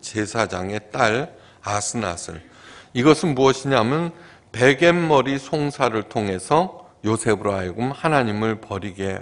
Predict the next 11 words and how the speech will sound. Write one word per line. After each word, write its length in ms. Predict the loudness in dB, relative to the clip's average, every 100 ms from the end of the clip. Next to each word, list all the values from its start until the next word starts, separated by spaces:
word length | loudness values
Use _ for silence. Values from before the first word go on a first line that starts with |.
| -12
하-, 180 | -20 -18
하려는 560 | -6 0 0 0 -4 -6
것입니다. 640 | -8 -8 -10 -12 -12 -18 _ _ _ _ _
그런데 320 | -2 2 4
요셉에게는 880 | 6 4 2 0 0 0 0 0 -2 -12 -20 _ _ -8
그것이 600 | 0 0 0 -4 -6 -8 _ _ _
통하지 460 | -4 -4 -4 -4
않았습니다. 760 | -4 -4 -8 -12 -12 -16 -18 -20 _ _ _ _ _ _ _ _ -20 -20 -20 -20 -20 -20 _
솔로몬의 1400 | 4 6 8 8 8 4 2 -2 -6 -10 -8 0 4 4
실패 420 | 2 -4 -6 0 4
원인을 760 | 6 4 4 0 -2 -2 -8